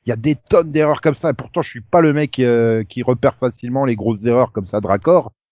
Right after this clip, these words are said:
Mais là, ça te saute tellement aux yeux. Oh putain, puis alors l'animation, elle est, euh, ouf, limitée, quoi. Tu sens que t'as été en Corée pour pas payer cher, hein, et puis du coup, t'as eu du pas cher.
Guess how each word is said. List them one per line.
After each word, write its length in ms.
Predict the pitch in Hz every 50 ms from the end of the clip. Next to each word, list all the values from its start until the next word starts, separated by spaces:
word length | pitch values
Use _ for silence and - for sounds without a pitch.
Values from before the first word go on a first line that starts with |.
| _ _ _ _ -
Mais 80 | 143 175
là, 100 | 185 175
ça 140 | - 135
te 80 | 110 -
saute 180 | - 151 131 _ _
tellement 300 | - 190 170 180 190 190
aux 100 | 180 160
yeux. 400 | 135 143 170 196 185 160 135 110 _ - _ _ _ _ _ _ _ _ _ _ _ _
Oh 180 | - - -
putain, 280 | 139 117 - - 127 117
puis 140 | 92 - -
alors 180 | 107 110 113 110
l'animation, 600 | 110 113 120 120 117 113 - - - 143 131 113
elle 80 | 101
est, 160 | 92 92 92 87
euh, 100 | 85 85 - _ _ _
ouf, 220 | 220 208 196 - _ - - _ _ _ _ _ _ _ _ _ _ _ _ _ _ _ -
limitée, 460 | 107 120 143 160 160 - - 131 107
quoi. 320 | - - 95 76 82 - _ _ _ _ _ _ _ _ _ _ _ _ _ _ _ _ _ _ _ _
Tu 160 | - 110 107
sens 200 | - - 175 175
que 60 | _
t'as 80 | - 123
été 160 | 110 117 127
en 120 | 117 113
Corée 280 | - - 120 127 175 175
pour 160 | - - 92
pas 140 | _ - 120
payer 300 | 113 139 127 123 143 147
cher, 280 | - - 107 95 85
hein, 60 | 92 95
et 40 |
puis 160 | 90 - 98 90
du 120 | 92 95
coup, 140 | - 170 180
t'as 140 | - 113 107
eu 140 | 120 127
du 120 | 120 107 98
pas 160 | - 117 113
cher. 340 | - - 87 87 90 -